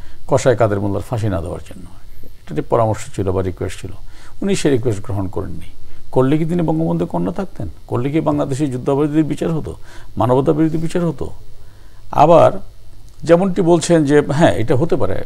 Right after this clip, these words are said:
গ্লোবাল ওয়ার্ল্ডে, আহ, আহ, অনেক কিছু গ্লোবালাইজেশনের সময়ে অনেক কিছু হতে পারে, হ্যাঁ সেটা সাপোর্ট হতে পারে, কিন্তু সাপোর্ট হওয়া এক জিনিস, আবার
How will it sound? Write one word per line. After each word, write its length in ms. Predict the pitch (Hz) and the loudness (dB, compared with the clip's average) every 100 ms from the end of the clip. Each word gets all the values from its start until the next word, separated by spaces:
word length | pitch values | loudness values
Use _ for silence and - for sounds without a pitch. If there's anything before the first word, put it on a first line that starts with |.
| - 107 | -4 -4
গ্লোবাল 420 | 101 131 160 156 | 0 2 4 4
ওয়ার্ল্ডে, 440 | 160 160 160 160 156 - - - - | 2 2 2 2 0 -4 -4 -6 -4
আহ, 60 | 135 123 - 60 - - - | 0 2 2 2 -2 -8 -10
আহ, 800 | - - - - - 233 135 127 - | -8 -8 -8 -8 -8 -6 -6 -6 -6
অনেক 260 | - 156 160 | -2 0 2
কিছু 240 | 170 - | 0 0
গ্লোবালাইজেশনের 800 | 139 123 120 123 123 117 - 123 | 2 2 4 4 4 0 -2 -2
সময়ে 460 | 107 123 113 113 110 - - - | -2 0 0 0 -2 -2 -4 -2
অনেক 180 | 151 151 | 0 0
কিছু 220 | 131 123 | 0 -2
হতে 200 | 107 110 | 0 -2
পারে, 200 | 85 - - - - - | -4 -8 -10 -12 -10 -8
হ্যাঁ 220 | - 160 | -4 -4
সেটা 320 | - 123 131 - - - | -2 0 0 -2 -10 -14
সাপোর্ট 380 | - 165 180 139 | 0 4 4 4
হতে 120 | 110 | 2
পারে, 160 | 85 95 | 0 -2
কিন্তু 280 | 135 156 | 0 0
সাপোর্ট 540 | 156 - 143 160 196 202 - - - - - - - - | 0 2 2 6 4 4 -4 -6 -4 -4 -6 -10 -12 -2
হওয়া 220 | 104 139 180 | 2 6 6
এক 140 | 175 | 6
জিনিস, 280 | 208 240 233 - - - - - | 2 0 0 -6 -12 -12 -14 2
আবার 320 | 135 135 131 | 6 10 8